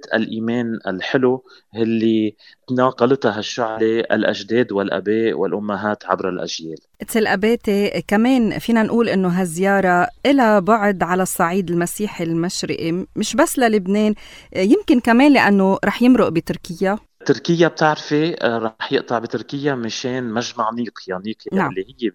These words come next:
Speaker 1: بتركيا للاحتفال يعني بذكرى الألف وسبعمية سنة على مجمع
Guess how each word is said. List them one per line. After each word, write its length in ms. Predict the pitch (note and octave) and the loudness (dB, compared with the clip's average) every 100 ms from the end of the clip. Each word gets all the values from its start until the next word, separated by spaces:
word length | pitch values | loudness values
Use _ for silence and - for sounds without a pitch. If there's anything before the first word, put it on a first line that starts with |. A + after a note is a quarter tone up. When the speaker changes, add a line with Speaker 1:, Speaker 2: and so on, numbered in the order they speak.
| - | -8
Speaker 1:
بتركيا 800 | F2+ G#2 G#2+ - G2 F2 G2 C#3+ _ - - | -6 -2 -2 -2 -10 -4 -4 -4 _ -20 -12
للاحتفال 920 | G2 G#2+ G#2+ - - - G#2 B2 B2 A#2+ | -4 -2 -2 -4 -8 -12 -8 -4 -2 -4
يعني 400 | G2+ F#2+ G2 F#2 | -8 -8 -8 -8
بذكرى 920 | G2 F#2+ G2 C#2+ F#2+ A2+ - G#2+ G#2 G#2 | -10 -8 -6 -6 -6 -8 -8 -4 -2 -2
الألف 540 | G2+ - B2 C3 - | -4 -4 -4 -4 -10
وسبعمية 480 | - G#2 G2 G2 G#2 | -8 -6 -4 -6 -8
سنة 300 | - A#2 A2 | -8 -6 -2
على 200 | F2+ F#2 | -2 -2
مجمع 380 | F#2 G#2+ G#2 F2+ | -4 -8 -8 -10